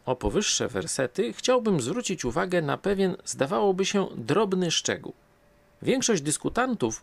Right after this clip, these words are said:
przyjmuje milczące założenie, że słowo wiara w obydwu listach znaczy to samo. Taki automatyzm znaczeniowy jest jednak poważnym błędem. Nawet w mowie potocznej często musimy definiować słowa,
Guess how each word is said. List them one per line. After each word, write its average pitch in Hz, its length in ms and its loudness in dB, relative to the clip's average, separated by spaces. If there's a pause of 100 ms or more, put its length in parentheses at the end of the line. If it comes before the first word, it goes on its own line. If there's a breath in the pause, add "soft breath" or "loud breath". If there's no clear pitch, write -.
(140)
przyjmuje 165 480 2
milczące 135 560 0
założenie, 113 680 -2
że 156 140 -2
słowo 185 480 2
wiara 147 560 -2 (440 soft breath)
w 113 60 -2
obydwu 156 440 0
listach 143 440 -2
znaczy 143 340 -4
to 147 140 -4
samo. 123 380 -6 (720)
Taki 196 320 0
automatyzm 117 920 -2 (160)
znaczeniowy 110 800 -4 (300)
jest 196 400 -2
jednak 208 320 0
poważnym 165 500 -2
błędem. 220 600 -2 (260)
Nawet 190 380 0
w 123 80 -6
mowie 220 280 0
potocznej - 560 0
często 233 380 0
musimy 185 440 2
definiować 190 760 2
słowa, 156 500 2